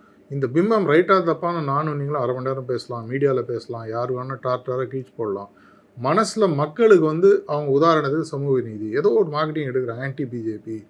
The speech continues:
ஆ, வடக்கு வாழ்கிறது, தெற்கு தேய்கிறது, அவங்க எந்த ஸ்டாண்ட் எடுத்தாலும் அந்த மார்க்கெட்டிங் ஆங்கிளை பார்த்தீங்கன்னா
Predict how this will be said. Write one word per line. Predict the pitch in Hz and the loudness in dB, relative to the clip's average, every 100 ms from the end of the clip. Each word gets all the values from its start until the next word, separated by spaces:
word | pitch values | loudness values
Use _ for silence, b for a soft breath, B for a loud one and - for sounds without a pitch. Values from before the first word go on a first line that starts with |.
| b b b b - | b b b b -6
ஆ, | 123 120 | -2 -2
வடக்கு | 117 127 151 143 | 0 4 4 4
வாழ்கிறது, | 139 131 123 123 123 127 | 4 4 2 0 0 2
தெற்கு | 139 131 139 | 2 2 0
தேய்கிறது, | 123 117 107 107 113 | 0 0 -2 -4 -4
அவங்க | 117 131 | -4 -4
எந்த | 143 226 214 - | -4 -2 -2 0
ஸ்டாண்ட் | 185 185 | -2 2
எடுத்தாலும் | 170 135 139 147 110 123 185 b b b - | 4 2 0 -2 -2 -6 -12 b b b -12
அந்த | 127 123 | -10 0
மார்க்கெட்டிங் | 175 247 240 202 160 | 2 2 0 -2 -2
ஆங்கிளை | 185 180 | 0 0
பார்த்தீங்கன்னா | 147 143 180 | 0 -2 -4